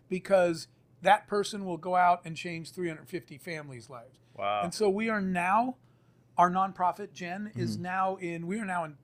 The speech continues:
Speaker 1: proud to say, proud of our team, we're in two hundred countries. We're on the ground in two hundred countries, which is why I'm usually not in this country,
Speaker 3: Mm.
Speaker 1: teaching people. Like, I just came back from the little kingdom of Bahrain.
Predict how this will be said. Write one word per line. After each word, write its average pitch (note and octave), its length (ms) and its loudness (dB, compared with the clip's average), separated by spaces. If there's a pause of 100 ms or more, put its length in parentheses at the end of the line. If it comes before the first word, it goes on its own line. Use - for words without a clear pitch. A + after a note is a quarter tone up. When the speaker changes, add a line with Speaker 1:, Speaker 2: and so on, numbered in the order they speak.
(180)
Speaker 1:
proud E3+ 280 -2
to C#3 60 -16
say, D3+ 220 -8
proud D3+ 260 -2
of C3+ 100 -6
our B2 80 -6
team, F3 340 -6
we're F3 100 -6
in E3+ 100 -6
two G3+ 200 -6
hundred D3+ 260 -8
countries. C3 460 -16 (480)
We're F#3 100 -4
on G#3+ 80 -2
the G#3 60 -6
ground F#3+ 240 -2
in E3 80 -10
two G3+ 140 -8
hundred G3+ 220 -6
countries, D#3 640 -6 (360)
which E3+ 200 -6
is D3 220 -6
why D#3 240 0
I'm D3+ 180 -8
usually D3+ 320 -10
not D3 200 -6
in C#3+ 100 -8
this D#3 160 -10
country, C#3 400 -12
Speaker 3:
Mm. G2+ 240 -6 (280)
Speaker 1:
teaching F#3+ 440 -6
people. D#3 500 -12
Like, D#3+ 140 -12
I F3 60 -6
just E3+ 200 -10
came E3 160 -8
back D#3 260 -8
from D3+ 160 -18
the C#3+ 100 -14 (140)
little D3+ 220 -12
kingdom D3+ 420 -12
of C#3 140 -14
Bahrain. B2+ 380 -6